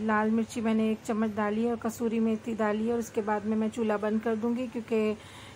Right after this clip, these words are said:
इसके द-, इसको पकाएंगे तो फिर उसका जलने की स्मेल आ जाती है। तो बस चूल्हा मैं बंद कर दूंगी और ये बघार तैयार हो चुका है।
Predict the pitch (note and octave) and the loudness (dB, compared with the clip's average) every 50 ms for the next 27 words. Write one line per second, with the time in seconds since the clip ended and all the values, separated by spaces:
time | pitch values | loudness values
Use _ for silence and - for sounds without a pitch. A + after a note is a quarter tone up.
0 | - - - - G3+ G3+ G3 G3 G3 A3 A3 - - A#3+ A3+ G#3 G#3+ A3 G#3 G#3 | -16 -8 -2 0 2 2 2 2 0 -2 -2 0 2 2 2 2 2 2 4 4
1 | G#3 G#3 G#3 A3+ A#3+ - A3+ - - - A3+ - A3+ A3 - A3 G#3+ A3 A3 A3+ | 4 2 2 0 -4 -6 -8 -4 -2 -2 0 0 -2 0 0 2 2 2 2 2
2 | A3 A#3+ A3 - B3 A3+ A3+ A3 - - A#3 G#3+ G#3+ G#3+ G#3 G3 F#3+ G#3+ G#3+ G#3 | 0 -2 -2 0 2 2 2 0 0 0 2 2 4 2 2 0 0 0 2 2
3 | G#3 G#3+ A3 A3 B3 A#3+ A3 A3 - A3 G#3 G#3 G#3+ A3 G#3+ G#3 G3+ A3 G#3+ G#3+ | 2 0 0 0 0 -2 -2 -2 -2 -2 0 0 2 2 2 2 2 0 -2 -2
4 | - A#3 A3+ A#3 A#3 A3 A3+ G#3+ G#3 G#3+ G#3 - - A#3 G3+ G3+ G#3 G3+ G#3+ G#3+ | -2 -2 0 0 0 0 0 0 0 0 -2 -2 0 0 2 2 0 0 -2 -2
5 | G3+ G#3+ G#3 G#3+ A3 - A3+ A3+ G#3+ A#3 A#3 A#3 A#3+ C4 B3+ A#3 A3 A3 G#3+ G#3+ | -2 0 -2 -2 0 0 -2 0 0 0 0 0 0 0 0 2 2 2 2 2
6 | G#3+ G3+ G3+ G#3 G3 G#3 G3+ G#3 - - G#3+ G3+ G#3 G#3 G#3 G#3+ G#3+ G#3+ - A#3 | 0 0 0 0 0 0 -2 -2 -2 -2 -2 0 0 0 0 -2 -4 -6 -8 -8
7 | - - A3+ A3+ A3 A3 A#3 C4 | -4 -2 0 0 0 0 -2 -4